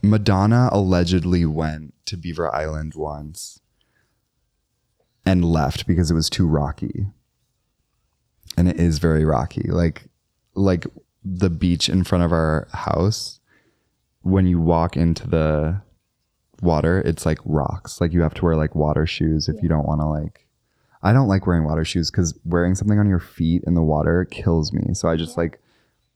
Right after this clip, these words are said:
Speaker 1: bear it. Like, I just, like, try not to touch the rocks. But, um, Lake Michigan's great. There's something in the water.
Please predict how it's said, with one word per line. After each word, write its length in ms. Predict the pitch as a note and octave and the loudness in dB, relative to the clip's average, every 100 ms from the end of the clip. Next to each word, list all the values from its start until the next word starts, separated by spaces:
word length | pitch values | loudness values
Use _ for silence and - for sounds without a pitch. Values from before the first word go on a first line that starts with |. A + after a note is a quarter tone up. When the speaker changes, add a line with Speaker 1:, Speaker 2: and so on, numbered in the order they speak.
| _ - | _ -6
Speaker 1:
bear 300 | - D2+ D2+ | 0 0 0
it. 220 | C#2 - | -2 -4
Like, 200 | - E2 | -2 -2
I 100 | D2+ | 0
just, 240 | D2 D#2+ - | -2 -4 -2
like, 360 | D#2 D#2 - _ _ _ | -2 -2 -8 _ _ _
try 160 | - E2+ | -2 0
not 200 | D2+ C2+ | 0 0
to 120 | E2 D#2+ - | -2 -4 -6
touch 280 | - D2 - | -6 -6 -4
the 80 | |
rocks. 440 | G1+ G1+ - - - - | -4 -2 -6 -12 -16 -4
But, 300 | D2+ D#2 - _ _ _ _ - | -2 -2 -8 _ _ _ _ -4
um, 480 | D2+ C#2+ D2 E2+ F2 _ _ _ _ - | -2 -2 -2 -6 -8 _ _ _ _ -4
Lake 200 | F#2+ - | -4 0
Michigan's 500 | G2+ - A2 A2 G#2+ | -2 0 0 2 0
great. 440 | - D#2+ D2+ D2+ - _ _ - | -2 0 0 0 -4 _ _ -2
There's 180 | F#2+ F2+ | -2 0
something 400 | - F2+ F2+ G2 | 0 -2 0 0
in 80 | F#2+ | 2
the 60 | |
water. 580 | F2+ D2+ D2+ D#2 D#2 F2 | 0 0 0 0 0 -4